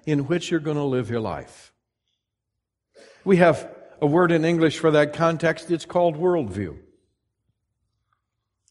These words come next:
And whatever worldview you choose, whether you're gonna choose your life in, in the context or worldview of being an atheist, or the context or worldview of being a Christian,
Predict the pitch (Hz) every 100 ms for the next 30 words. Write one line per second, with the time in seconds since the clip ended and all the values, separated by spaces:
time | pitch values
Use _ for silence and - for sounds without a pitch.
0 | _ - 151 139 160 202 233 226 226 185
1 | 220 240 214 143 190 202 165 185 185 -
2 | 202 120 - - - - 196 202 208 220
3 | 156 220 208 202 185 185 185 - 180 165
4 | 170 180 160 - 208 208 202 196 - 156
5 | 143 180 185 143 180 190 190 - - 156
6 | 143 170 160 151 185 185 202 202 - -
7 | - - - 151 147 143 185 190 180 180
8 | 175 165 143 175 190 151 175 190 160 135
9 | 160 151 127 - 196 - 190 190 185 185